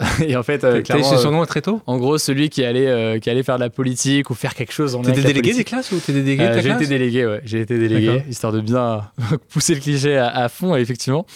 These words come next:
Speaker 1: Et en plus, euh, euh, non, il y avait ça. Et puis, euh, ouais, les gens le savaient globalement, même les profs le savaient. Alors, c'était avant Hugo Décrypte, hein, c'était avant tout
Speaker 2: Bien
Speaker 1: ça.
Speaker 2: sûr.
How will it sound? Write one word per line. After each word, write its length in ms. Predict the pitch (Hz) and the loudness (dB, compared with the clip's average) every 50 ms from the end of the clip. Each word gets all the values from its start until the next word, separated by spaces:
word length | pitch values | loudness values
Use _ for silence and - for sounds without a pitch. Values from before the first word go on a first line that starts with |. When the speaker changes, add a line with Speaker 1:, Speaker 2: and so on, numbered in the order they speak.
| - - - | -20 -12 -6
Speaker 1:
Et 80 | 135 123 | -2 -2
en 120 | 120 123 | -2 -2
plus, 240 | - - 185 185 - | -4 -4 -6 -4 -2
euh, 380 | 147 120 117 110 110 107 107 107 107 - - - - - - _ - | -2 -2 0 0 -2 -2 -2 -4 -6 -10 -16 -20 -20 -20 -14 _ -6
euh, 120 | 117 113 120 | -4 -2 -2
non, 140 | 135 170 | 0 0
il 40 | 180 | 2
y 40 | 165 | 2
avait 160 | 143 135 143 | 2 2 0
ça. 400 | 135 - - 156 160 165 165 156 | 0 0 0 0 0 0 0 -2
Et 80 | 139 120 | -4 -6
puis, 260 | - - 139 131 127 - _ - - - - - _ - - | -6 -6 -6 -6 -6 -8 _ -20 -20 -20 -20 -20 _ -8 -4
euh, 240 | 117 117 110 110 - | -2 -2 -2 -2 0
ouais, 100 | 131 135 | 0 0
les 100 | 135 135 | 2 2
gens 120 | 131 156 156 | 0 0 -2
le 40 | 143 | -2
savaient 300 | - - 127 117 131 127 | -2 -2 -2 0 -2 -2
globalement, 380 | 120 120 117 120 120 123 135 135 | -2 0 0 0 0 0 0 0
même 180 | 127 117 117 113 | 0 2 2 0
les 80 | 113 110 | 0 -2
profs 420 | - - - 139 135 - - - | -4 -4 -4 -4 -4 -4 -6 -4
le 80 | 120 117 | -4 -2
savaient. 380 | - - 113 113 113 123 131 147 | -2 0 0 0 0 2 2 2
Alors, 160 | 139 117 - | 0 0 -2
c'était 180 | - - - 120 | -6 -8 -8 -8
avant 240 | - 120 113 117 120 | -6 -6 -6 -4 -4
Hugo 160 | 117 110 104 | -4 -2 -2
Décrypte, 360 | 104 104 - - 180 165 - | -2 -2 -2 -4 -4 -4 -4
hein, 80 | 131 123 | -6 -8
c'était 140 | - - 117 | -6 -6 -4
avant 160 | 110 107 110 107 | -4 -4 -4 -4
tout 120 | - 120 | -2 0
Speaker 2:
Bien 40 | 113 | 0
Speaker 1:
ça. 80 | 131 | 2
Speaker 2:
sûr. 160 | 170 165 110 | 2 0 0